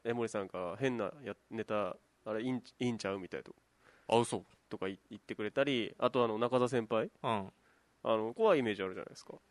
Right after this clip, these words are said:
Speaker 1: なんか、あの、
Speaker 2: まあ。
Speaker 1: エーフィーシーの芸人がよく言ってるけど。
Speaker 2: そう、ちょ、厳しい人っていうね、
Speaker 1: ね、厳しい人っていう。
Speaker 2: ちゃんと上下関係しっかりしてる人というか。
Speaker 1: そう、イメージあるけど、あの、
Speaker 2: うん。
Speaker 1: あの、帰り際に、あの、「本当に、あ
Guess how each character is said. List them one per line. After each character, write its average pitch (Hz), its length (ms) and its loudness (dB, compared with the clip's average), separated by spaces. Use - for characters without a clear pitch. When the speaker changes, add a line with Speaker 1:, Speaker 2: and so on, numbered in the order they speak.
Speaker 1:
な 113 100 0
ん 104 40 -2
か、 101 140 0
あ 101 40 0
の、 - 20 -6
Speaker 2:
ま 101 60 -2
あ。 - 40 0
Speaker 1:
エ - 20 2
ー 120 60 4
フ 127 60 8
ィ 131 180 8
ー - 20 8
シ 110 140 6
ー 117 40 4
の 98 140 -2
芸 117 160 0
人 110 140 0
が 135 80 6
よ 175 140 10
く - 120 4
言 160 100 12
っ 127 40 0
て - 160 6
る 147 60 8
け 147 60 8
ど。 135 220 4
Speaker 2:
そ 117 80 2
う、 120 60 0
ち - 100 -8
ょ、 - 180 -2
厳 214 160 6
し - 100 2
い 196 300 10
人 185 200 2
っ - 20 2
て 131 60 0
い - 20 -2
う 127 40 0
ね、 131 60 4
Speaker 1:
ね、 110 80 4
厳 107 40 2
し - 0 -
い - 0 -
人 120 100 0
っ - 0 -
て - 0 -
い - 20 -2
う。 98 80 -4
Speaker 2:
ち 110 100 -2
ゃ 113 40 2
ん 104 60 -4
と 104 240 -2
上 117 180 4
下 120 160 2
関 123 160 -4
係 110 140 -2
し - 120 -8
っ - 40 -18
か 113 120 -2
り 107 60 -2
し - 60 -16
て - 80 -12
る 98 100 -6
人 - 160 -16
と 101 80 -8
い 98 60 -4
う 92 40 -6
か。 - 180 -12
Speaker 1:
そ 120 240 -4
う、 120 100 -6
イ 160 60 2
メ 170 120 4
ー - 20 4
ジ 151 100 2
あ 156 60 6
る 156 100 2
け 214 120 0
ど、 220 180 8
あ 131 40 8
の、 107 280 2
Speaker 2:
う - 40 2
ん。 131 200 4
Speaker 1:
あ 120 60 0
の、 110 400 0
帰 127 220 4
り - 20 -8
際 123 160 2
に、 160 240 2
あ 131 80 0
の、 123 100 -2
「本 175 140 2
当 175 80 0
に、 160 320 6
あ - 20 -2